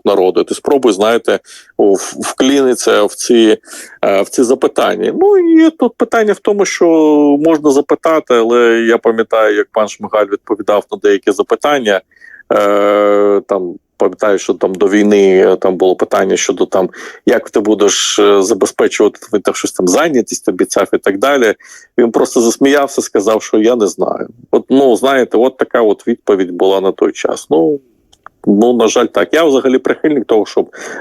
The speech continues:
а, пан Шмигаль давно вже покинув свою посаду, тому що він, е, не відповідає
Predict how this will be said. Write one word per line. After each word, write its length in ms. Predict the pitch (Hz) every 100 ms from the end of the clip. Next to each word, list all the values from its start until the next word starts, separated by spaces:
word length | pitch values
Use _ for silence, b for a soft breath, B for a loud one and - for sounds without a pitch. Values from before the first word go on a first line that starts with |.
| B
а, 120 | 107
пан 200 | - 113
Шмигаль 380 | - 107 120 110
давно 340 | 101 101 101
вже 140 | 95 98
покинув 420 | - - 196 185
свою 180 | - 196
посаду, 460 | - - 135 120
тому 260 | - 98 98
що 180 | - 98
він, 260 | 104 101 - B B B
е, 80 | -
не 140 | 107
відповідає 1120 | 123 120 120 110 107 117 113 107 104 101 101